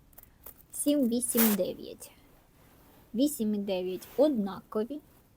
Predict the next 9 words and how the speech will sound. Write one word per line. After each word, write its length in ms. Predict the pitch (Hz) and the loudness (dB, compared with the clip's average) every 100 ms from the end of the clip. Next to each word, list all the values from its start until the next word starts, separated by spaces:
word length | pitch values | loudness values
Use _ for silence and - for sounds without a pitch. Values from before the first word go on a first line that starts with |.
| - | -10
знов 340 | 208 220 202 - | -2 0 0 -6
таки 280 | - - 165 | -14 -12 -12
ж 140 | - - - - - | -12 -14 -20 -20 -2
більш 400 | 202 269 269 - | 4 4 2 -2
рожеві. 720 | 208 208 - 107 127 202 285 - - - - - - | 0 -2 -2 -4 -4 -4 -6 -8 -20 -20 -20 -20 -8
Номер 360 | 202 247 208 - | -2 0 0 -2
сім 420 | - - 269 427 - - - _ _ _ | -6 -4 -4 -4 -10 -20 -20 _ _ _
більш 300 | 233 226 269 | -4 -4 -4
коричнева. 800 | - 233 196 175 - 208 196 226 | -4 -2 -2 -4 -8 -8 -6 -6